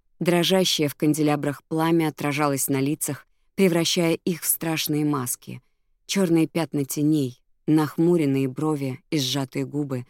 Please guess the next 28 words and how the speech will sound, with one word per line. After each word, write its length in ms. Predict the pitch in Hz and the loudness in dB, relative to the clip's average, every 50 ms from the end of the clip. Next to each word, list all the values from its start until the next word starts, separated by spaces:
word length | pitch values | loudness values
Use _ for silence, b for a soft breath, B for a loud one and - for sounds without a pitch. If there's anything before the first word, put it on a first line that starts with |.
| _ _ _ _ - | _ _ _ _ 2
напоминающие 880 | 175 180 175 - 156 147 147 143 143 143 147 139 131 - - - 131 | 2 2 4 4 2 4 4 4 4 2 2 0 0 -2 -4 -6 -6
тугие 380 | 127 - 139 135 127 139 131 127 | -6 -6 -8 -6 -4 -4 -4 -4
швы. 380 | 120 - - 131 127 120 120 - _ _ _ _ _ _ _ _ _ _ _ _ _ _ _ _ _ - | -4 -8 -10 -10 -12 -14 -14 -18 _ _ _ _ _ _ _ _ _ _ _ _ _ _ _ _ _ -8
Все 240 | - - - 208 | -4 -2 -2 -2
как 220 | 190 - 160 - 165 | -4 -6 -6 -4 -2
один — 500 | 165 151 151 160 185 185 147 123 123 - _ _ _ _ _ - | -2 -2 -2 0 0 0 0 0 -4 -8 _ _ _ _ _ 0
они 140 | 156 160 160 | 2 2 2
стали 280 | 151 - - 180 170 151 | 2 0 -2 -2 -2 -2
похожи 520 | - - 151 - - 196 190 165 151 135 | -2 -4 -6 -4 -4 -2 -2 0 0 0
на 80 | 135 143 | 0 0
лютину 560 | 139 139 143 - - - 185 180 175 170 156 | 0 -2 -4 -4 -4 0 2 2 2 2 0
Твилу, 560 | - - 151 156 151 139 123 120 117 117 - _ _ _ _ _ _ - | -4 -4 -4 -2 -2 -2 -2 -4 -6 -10 -12 _ _ _ _ _ _ -6
угрюмую, 840 | - 196 143 180 170 180 185 190 190 180 160 147 139 131 123 - - | -4 0 0 2 2 4 4 4 4 4 4 2 2 0 -2 -4 -4
облаченную 680 | - - 170 156 165 156 147 - - 170 156 147 143 143 | -2 -2 0 0 0 -2 -2 -2 -2 0 0 0 0 -2
в 80 | 135 - | -4 -6
черное. 560 | - - 170 156 135 127 123 120 113 113 - _ _ _ _ _ _ _ _ _ _ _ | -8 -6 -6 -6 -4 -6 -6 -8 -8 -12 -14 _ _ _ _ _ _ _ _ _ _ _
Сегодня 440 | - - - 190 208 208 185 170 165 | -6 -2 0 0 0 2 2 2 2
она 200 | 170 170 170 170 | 2 2 2 2
набросила 540 | 170 165 160 160 170 170 156 - 160 151 151 | 2 0 0 0 -2 -2 -2 0 0 0 2
на 160 | 151 151 147 | 2 0 0
плечи 380 | - - 175 180 175 - - | 0 0 0 0 0 -2 -6
бархатную 640 | 147 135 151 151 151 135 - 139 - 147 147 147 139 | -4 -2 -2 -4 -4 -6 -10 -8 -4 -2 -2 -2 -2
шаль 440 | - - - 170 170 156 135 127 - _ _ | -2 -4 -2 -2 -2 -2 -4 -6 -8 _ _
с 100 | - - | -8 -8
бахромой 580 | 147 139 147 135 - 147 143 143 151 160 160 151 | -6 -6 -6 -6 -4 -2 0 0 2 2 2 0
из 80 | 131 - | 0 -2
стеклянных 600 | - - 139 - 151 147 139 135 135 135 127 139 | -6 -8 -8 -6 -6 -4 -2 -2 -4 -6 -8 -10
бусин, 460 | 139 160 165 - - - 123 127 | -10 -8 -6 -6 -6 -6 -8 -8